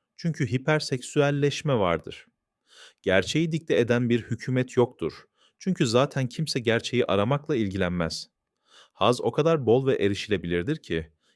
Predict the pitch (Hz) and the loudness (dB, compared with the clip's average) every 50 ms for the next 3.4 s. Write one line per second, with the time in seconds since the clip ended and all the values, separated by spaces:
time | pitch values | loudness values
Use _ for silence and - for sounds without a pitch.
0 | _ _ - 175 170 175 156 131 135 131 - - - 170 151 - - 117 123 123 | _ _ -4 -4 -2 -2 -2 -2 -2 -4 -4 -4 -4 -4 -4 -2 0 0 0 0
1 | - - 113 107 107 117 120 120 135 131 110 95 90 87 95 107 110 107 98 95 | 2 0 0 2 2 0 0 2 2 0 2 2 2 2 0 0 -2 -2 -2 0
2 | 90 82 80 - - - _ _ _ _ _ _ _ _ _ _ _ - 120 127 | -2 -2 -2 -4 -8 -12 _ _ _ _ _ _ _ _ _ _ _ 0 4 4
3 | 139 127 107 104 95 90 98 | 6 6 6 6 4 4 2